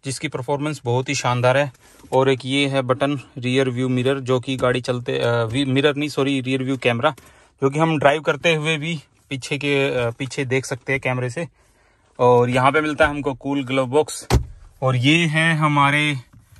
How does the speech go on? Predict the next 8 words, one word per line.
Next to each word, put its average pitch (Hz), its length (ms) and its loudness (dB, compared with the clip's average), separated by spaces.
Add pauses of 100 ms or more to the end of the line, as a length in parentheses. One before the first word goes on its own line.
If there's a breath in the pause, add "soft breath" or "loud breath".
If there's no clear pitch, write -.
(180)
कुछ 139 240 -6
विंडोज़ 135 440 0
के 147 120 -4
स्विचेस, 143 480 -4
और 139 440 0 (320)
ये 139 360 -2 (180)
एक 127 160 -8
अपना 123 560 -2